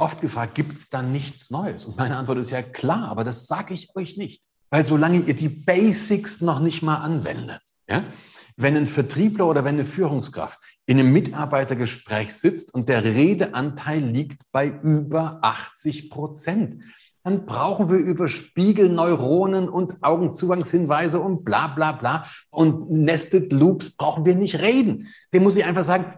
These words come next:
Fresse halten. Punkt. Ganz groß. Eine Seite. Ja, aber ich kann kein Buch schreiben, wo nur eine Seite drin ist.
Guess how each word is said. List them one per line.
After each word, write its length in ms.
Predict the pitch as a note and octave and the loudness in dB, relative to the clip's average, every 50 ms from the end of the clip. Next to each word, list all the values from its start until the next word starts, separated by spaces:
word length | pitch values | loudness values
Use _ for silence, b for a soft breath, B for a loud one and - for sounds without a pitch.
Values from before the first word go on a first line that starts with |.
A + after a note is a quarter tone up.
| _ | _
Fresse 840 | _ - - - G3 G3+ A#3 A#3+ A3+ - A3 A#3 A#3 A3+ G#3+ - - | _ -20 -2 0 2 4 4 4 4 4 4 6 6 4 4 2 0
halten. 640 | - F#3 F3+ F#3+ F3+ F3+ - - A#2+ F#2 - - - - _ _ | 2 4 6 6 4 4 2 0 2 2 0 -4 -6 -16 _ _
Punkt. 460 | - G3 B3 C4+ G#3 - - - - | 4 6 8 8 6 4 2 -2 -2
Ganz 360 | - E3+ F#3+ G#3+ A3+ - - | 0 2 4 4 2 2 0
groß. 500 | - - F#3 G#3 G#3+ F#3 - - - - | 0 4 6 8 8 6 4 2 -2 -2
Eine 360 | - E3+ F#3+ G#3 G#3 G#3 G#3+ G3+ | -2 0 4 4 6 6 6 6
Seite. 600 | G#3 - E3+ F3+ G3+ G#3+ G#3 - B2 - - _ _ _ _ _ _ | 4 4 2 2 2 0 0 0 -2 -4 -4 _ _ _ _ _ _
Ja, 140 | C#3 E3+ F3+ | -2 0 2
aber 160 | F3 D#3+ E3 | 2 4 4
ich 180 | D#3+ D3 - | 4 4 4
kann 240 | - D3 F3+ G3+ G#3 | 2 2 4 4 4
kein 320 | F#3 - - F3+ F#3+ E3+ C3 | 4 2 2 2 0 2 2
Buch 240 | E3 G3 A3 A3 | 2 2 2 0
schreiben, 600 | - - - B2+ C#3+ E3 F3+ E3+ F#3+ F3 E3 C#3+ C3 | -2 -6 -2 0 0 0 2 2 2 2 2 4 4
wo 160 | C#3 D#3+ E3+ | 4 4 6
nur 280 | D3+ D#3 E3 E3 D#3+ D#3 | 6 4 4 4 4 0
eine 240 | D3+ E3 F3 F3+ | -2 0 0 -2
Seite 360 | D#3+ B2 E3+ F3+ G3 F3+ E3+ - | -2 -2 -2 -4 -4 -6 -8 -6
drin 200 | - D3+ C3+ A2 | -4 -4 -4 -4
ist. 360 | E2+ D#2 D2+ - - _ | -6 -8 -10 -12 -18 _